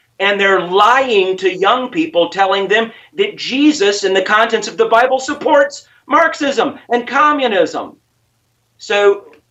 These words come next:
we're at a tipping point in Western civilization, and it's really serious. And we're gonna tackle this issue in a movie. And our last movie, Enemies Within, which you can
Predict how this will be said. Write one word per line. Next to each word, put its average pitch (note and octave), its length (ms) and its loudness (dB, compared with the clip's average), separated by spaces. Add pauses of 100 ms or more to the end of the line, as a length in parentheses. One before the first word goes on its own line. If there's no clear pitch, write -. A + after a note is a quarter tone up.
(240)
we're C4 220 2
at D4 160 4
a G3 80 -2
tipping A#3+ 420 0
point F3+ 280 0
in E3 120 -2
Western E3+ 360 0
civilization, D#3 1000 -2 (240)
and - 140 0
it's C#4 160 0
really A3 500 2
serious. F#3 800 2 (340)
And D3+ 240 0
we're A3 160 6
gonna G#3 220 2
tackle F#3 400 -2
this D#3 180 0
issue E3+ 380 -2
in D3 80 2
a C#3+ 80 0
movie. F#3 640 0 (440)
And C#3+ 440 0
our D3 200 4
last F#3 380 0
movie, F#3 400 0
Enemies D#3+ 360 0
Within, D#3 520 2
which D3 180 -2
you D3 120 -4
can C3+ 340 -6